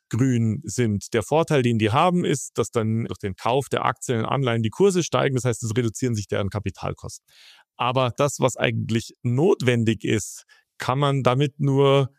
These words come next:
bedingt direkt finanzieren, nämlich diese Brown-to-Green-Transformation.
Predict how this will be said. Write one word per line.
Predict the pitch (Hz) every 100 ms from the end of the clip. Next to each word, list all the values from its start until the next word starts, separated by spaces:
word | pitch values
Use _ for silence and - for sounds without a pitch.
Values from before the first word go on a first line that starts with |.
| _
bedingt | 131 110 151 165 - - -
direkt | 131 123 131 - - - -
finanzieren, | - 123 120 107 - 156 135
nämlich | 127 127 131 - -
diese | 127 113 117 _
Brown-to-Green-Transformation. | - 113 135 147 147 - 117 131 139 143 135 113 - - 107 110 - 107 98 104 - 107 101 101